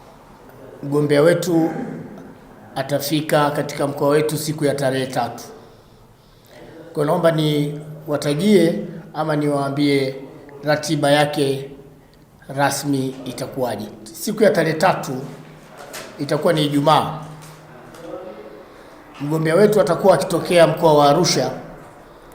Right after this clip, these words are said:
atafika katika mkoa wa Manyara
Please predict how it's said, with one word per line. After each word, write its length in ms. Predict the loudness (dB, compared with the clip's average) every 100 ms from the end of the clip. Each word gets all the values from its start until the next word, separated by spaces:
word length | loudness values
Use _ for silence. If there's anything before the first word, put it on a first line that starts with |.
| -20 -20 -20 -20 -20 -16 -10
atafika 540 | -4 -4 -2 -2 0
katika 680 | 0 -2 -4 0 4 6 4 -2 -12 -12
mkoa 300 | -2 4 6
wa 60 | 6
Manyara 640 | 2 2 4 4 2 0